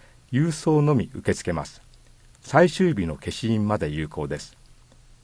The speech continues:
検査日は一月二十二日土曜日、二十三日日曜日。受験費用は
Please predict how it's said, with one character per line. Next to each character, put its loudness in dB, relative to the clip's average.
検 2
査 2
日 0
は -6
一 0
月 0
二 4
十 0
二 -4
日 -10
土 -2
曜 6
日、 -8
二 0
十 2
三 -2
日 -10
日 -4
曜 4
日。 -8
受 -2
験 8
費 0
用 6
は -4